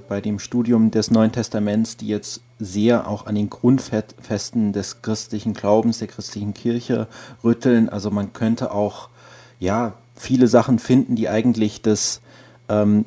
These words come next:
Jesus als Messias in Frage stellen, so. Also, dass er sich beispielsweise selbst nie als Messias bezeichnet, ist eigentlich sehr auffällig und erst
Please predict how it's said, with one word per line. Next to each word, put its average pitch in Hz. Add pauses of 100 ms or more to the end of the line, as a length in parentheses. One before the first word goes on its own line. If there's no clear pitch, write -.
Jesus 120
als 110
Messias 113
in 110
Frage 120
stellen, 82
so. 80
Also, 87
dass 90
er 92
sich 92
beispielsweise 98
selbst 107
nie 123
als 107
Messias 117
bezeichnet, 104 (420)
ist -
eigentlich 107
sehr 117
auffällig 127
und 117
erst -